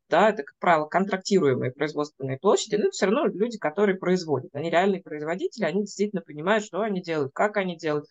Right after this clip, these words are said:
они работают со своими там издержками, стоимостями, и выход на рынок для них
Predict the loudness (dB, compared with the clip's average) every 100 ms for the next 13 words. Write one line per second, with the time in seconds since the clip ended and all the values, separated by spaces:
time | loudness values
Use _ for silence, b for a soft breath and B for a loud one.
0 | B B _ 2 4 2 0 -6 -8 -10
1 | -4 -2 -2 -4 -6 -2 0 0 -4 -14
2 | -2 2 2 -2 -8 -12 B B B 2
3 | 4 2 2 2 2 0 2 2 2